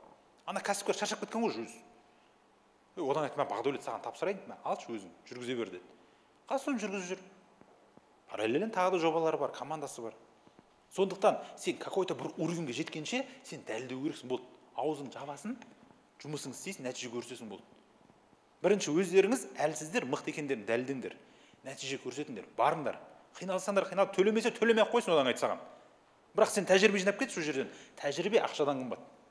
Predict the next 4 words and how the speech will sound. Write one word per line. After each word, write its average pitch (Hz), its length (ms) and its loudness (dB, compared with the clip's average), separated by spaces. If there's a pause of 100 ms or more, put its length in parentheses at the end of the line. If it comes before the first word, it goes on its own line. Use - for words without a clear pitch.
(480)
Тәжірибе 143 320 4
айлықтан 120 480 4
қымбат. 110 240 -2 (1300)
Вот - 180 -8